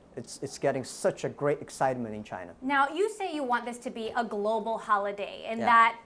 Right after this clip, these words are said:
Speaker 2: you want up to fifty percent of revenue to come from international. What's the timeline for that? When does that happen?
Speaker 1: Well, we are prepared for ten years. Everything we do, we have a ten years plan since, since the first day.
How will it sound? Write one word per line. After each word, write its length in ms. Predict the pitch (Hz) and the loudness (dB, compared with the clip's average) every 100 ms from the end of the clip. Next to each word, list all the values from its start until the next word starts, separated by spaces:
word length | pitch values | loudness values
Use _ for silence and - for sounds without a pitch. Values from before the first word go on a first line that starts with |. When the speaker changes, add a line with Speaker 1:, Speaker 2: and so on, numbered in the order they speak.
| - - - | -20 -20 -14
Speaker 2:
you 220 | 202 269 349 | -6 -2 -2
want 440 | 339 254 220 226 240 - | 2 2 2 -2 -8 -4
up 160 | 233 233 | -4 -4
to 80 | |
fifty 380 | 247 - 302 339 | -10 -8 -8 -8
percent 360 | 359 311 277 247 | -10 -8 -6 -6
of 100 | 202 | -2
revenue 380 | 208 202 190 185 | 0 0 -2 -6
to 80 | |
come 360 | 190 - 226 220 | -8 -6 -6 -6
from 360 | 208 220 202 196 - | -4 -2 -2 -4 -10
international. 840 | 196 190 214 196 185 - 190 196 | -12 -10 -8 -8 -10 -12 -14 -10
What's 240 | 202 349 - | -4 -4 -4
the 120 | 508 508 | -12 -12
timeline 640 | - 254 262 262 185 - | -6 -4 -2 -4 -6 -10
for 160 | - 196 | -14 -12
that? 220 | - - - | -12 -14 -10
When 140 | 247 381 | -4 -4
does 100 | 508 | 0
that 160 | 480 453 | 0 0
happen? 280 | 381 381 - - _ | -4 -4 -12 -16 _
Speaker 1:
Well, 240 | 147 165 | 0 0
we 240 | 147 247 262 | 2 2 4
are 60 | |
prepared 420 | 220 - - 185 160 | 4 0 0 0 0
for 120 | 143 | -4
ten 280 | - 160 135 | -4 -6 -4
years. 220 | 117 - - | -6 -8 4
Everything 400 | 214 233 233 202 | 4 4 0 0
we 120 | 143 | 0
do, 280 | 123 123 104 - - - | -2 -4 -6 -8 -18 -6
we 140 | 139 139 | 0 2
have 160 | 127 | 0
a 80 | 107 - - | -4 -10 -14
ten 280 | - 147 143 | 0 2 2
years 220 | 123 113 | 2 -2
plan 340 | - - 98 85 - - - | -4 -8 -6 -8 -16 -20 -8
since, 220 | 156 131 - | -6 -6 -6
since 260 | - 135 - | -2 -2 -2
the 100 | 110 | -4
first 400 | - 160 147 - | 2 2 2 -2
day. 300 | 107 85 | -6 -8